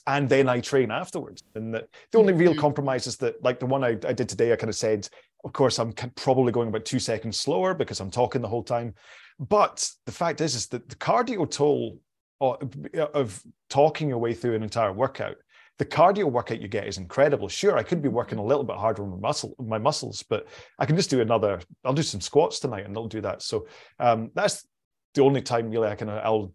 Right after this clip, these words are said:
Speaker 1: try and kind of, oh, caveat it. But the rest of the time, I'm just having fun doing something that I'd be doing anyway and hoping that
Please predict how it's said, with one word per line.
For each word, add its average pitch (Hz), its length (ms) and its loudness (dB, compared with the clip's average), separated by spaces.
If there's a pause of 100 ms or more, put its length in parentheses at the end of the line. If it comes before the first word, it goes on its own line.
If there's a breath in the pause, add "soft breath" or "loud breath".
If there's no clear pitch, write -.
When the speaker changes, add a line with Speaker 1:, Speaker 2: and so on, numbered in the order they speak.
Speaker 1:
try 113 260 2
and 110 160 -2
kind - 140 -6
of, 110 160 -6
oh, 147 140 4
caveat 135 580 -2
it. - 60 -14
But 156 80 -12
the 147 60 -6
rest 240 200 -2
of 247 60 -4
the - 60 -8
time, 107 200 0 (420 loud breath)
I'm 302 120 0
just 359 120 2
having 117 240 0
fun 131 460 -2
doing 123 160 -2
something 117 260 -4
that 113 60 0
I'd 110 120 0
be 110 80 -4
doing 98 260 -4
anyway 120 320 2
and 98 100 -2
hoping 123 360 0
that 104 100 -8